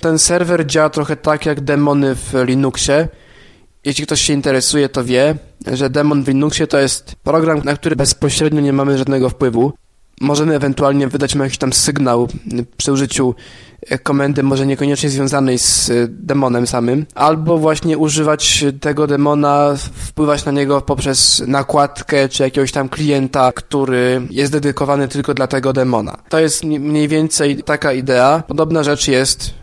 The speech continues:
w Norton Ghost pod Windowsem. Norton, w przeciwieństwie do Paragona, nie zużywa wielu zasobów podczas kopiowania. Bardzo lekka sprawa.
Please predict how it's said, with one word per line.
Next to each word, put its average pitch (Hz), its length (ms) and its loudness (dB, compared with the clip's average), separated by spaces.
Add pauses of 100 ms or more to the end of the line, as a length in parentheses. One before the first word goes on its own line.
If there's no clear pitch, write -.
w 117 200 -4
Norton 131 520 -2 (120)
Ghost 123 440 0
pod 110 200 -4
Windowsem. 131 580 0 (160)
Norton, 170 720 0 (180)
w - 60 -20
przeciwieństwie 151 640 -2
do 143 120 0
Paragona, 143 720 0 (480)
nie 151 160 0
zużywa 170 380 0
wielu 127 200 0
zasobów 123 460 -2 (340)
podczas 143 340 -4
kopiowania. 131 760 0 (300)
Bardzo 160 260 0
lekka 160 300 -2
sprawa. 131 500 0